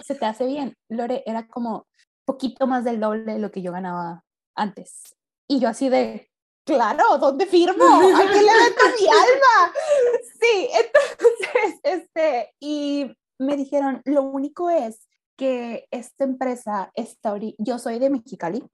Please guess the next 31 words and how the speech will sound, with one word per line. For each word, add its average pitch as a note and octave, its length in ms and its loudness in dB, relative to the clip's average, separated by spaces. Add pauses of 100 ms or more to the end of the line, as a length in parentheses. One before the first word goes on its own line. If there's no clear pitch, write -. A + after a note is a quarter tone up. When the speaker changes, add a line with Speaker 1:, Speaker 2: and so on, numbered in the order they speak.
(220)
Speaker 1:
Baja - 200 -8
California, F3+ 600 -10 (480)
y B3 180 -4
Speaker 2:
Ujú. - 20 -4
Speaker 1:
la A#3+ 60 -4
empresa A3+ 320 -6
estaba G#3 280 -2
en G#3 80 -6
otra G3 240 -10
ciudad, - 300 -10 (320)
estaba F#3 280 -6
en G3+ 80 -10
Tijuana. - 480 -10 (240)
Entonces, G#3+ 520 -6
lo G#3+ 120 -6
que G#3+ 80 -10
iban G#3+ 200 -4
a A#3+ 40 -8
hacer G#3 240 -6
era G#3 300 -8
que G3 120 -10
esa G3 140 -10
empresa C4+ 260 -6
de A3+ 80 -10
Tijuana G3 340 -12
se - 140 -18
iba G3 60 -8
a F#3+ 40 -10
mudar F3+ 300 -8
a F#3 40 -10
Mexicali. - 480 -16